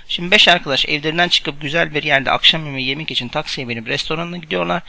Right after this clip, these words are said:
ve herkes kendi payına düşen taksi ücretini ödüyor. O zaman be-, kaç arkadaş var? Elimde beş arkadaş var. X artı X bölü beş.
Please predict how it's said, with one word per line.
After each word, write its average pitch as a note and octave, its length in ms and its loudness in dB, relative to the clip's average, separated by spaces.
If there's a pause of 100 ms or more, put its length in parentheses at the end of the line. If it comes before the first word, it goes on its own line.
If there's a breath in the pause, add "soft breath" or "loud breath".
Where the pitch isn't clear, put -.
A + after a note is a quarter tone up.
(320 loud breath)
ve E3 40 -2
herkes E3+ 340 2
kendi D#3+ 300 0
payına B2 280 0
düşen B2 240 0
taksi - 320 0
ücretini - 320 -2
ödüyor. - 300 -2 (960 loud breath)
O F3+ 40 -4
zaman E3+ 220 4
be-, F#3 60 4
kaç - 280 2
arkadaş D#3+ 460 -2
var? F3 100 -4
Elimde C#3+ 420 -2 (360)
beş C#3 280 4
arkadaş G#2+ 520 -4
var. D3 140 -4 (140)
X - 240 2
artı - 400 -4 (280)
X - 280 -2
bölü C3+ 320 -4 (180)
beş. - 420 2